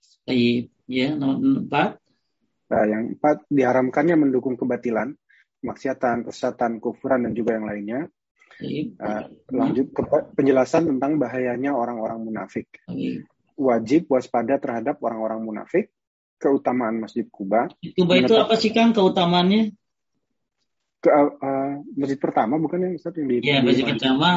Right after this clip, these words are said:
Speaker 1: Terus yang sholat di situ kayak apa?
Speaker 2: Eh, apa ya? Kalau sholat
Speaker 1: Kayak umroh.
Speaker 2: Umroh ya? Oh.
Speaker 1: Kayak umroh ya. Nah, jadi, eh, Masjid Kuba ini bagus kalau sholat di situ hari Sabtu, Kang.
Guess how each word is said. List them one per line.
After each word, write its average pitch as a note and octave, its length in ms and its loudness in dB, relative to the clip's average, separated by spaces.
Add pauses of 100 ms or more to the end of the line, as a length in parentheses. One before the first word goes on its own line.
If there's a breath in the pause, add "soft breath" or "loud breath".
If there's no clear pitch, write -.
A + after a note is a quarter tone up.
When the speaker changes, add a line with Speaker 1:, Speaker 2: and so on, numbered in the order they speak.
Speaker 1:
Terus F#3 300 2
yang D3 160 2
sholat D3 320 2
di C#3 80 2
situ D3 240 2
kayak D3 320 2
apa? F#3 120 2 (1500)
Speaker 2:
Eh, A2+ 360 -8 (120)
apa C3 160 -6
ya? A#2 160 -4
Kalau - 160 -18
sholat B2 160 -4
Speaker 1:
Kayak C#3+ 240 2
umroh. D#3+ 400 2 (440)
Speaker 2:
Umroh C#3+ 320 6
ya? A2 140 0 (140)
Oh. - 80 -8
Speaker 1:
Kayak C#3 320 2
umroh C3+ 560 4
ya. C3+ 280 2 (600)
Nah, B2+ 120 -4
jadi, D#3 560 2 (440)
eh, C#3+ 200 -2
Masjid C#3 320 2
Kuba D3+ 320 4
ini E3 200 2
bagus D3+ 480 2
kalau C3+ 480 2
sholat C#3+ 320 0
di C#3+ 80 2
situ D3+ 240 2
hari D#3 160 4
Sabtu, D#3+ 320 0
Kang. B2 240 -2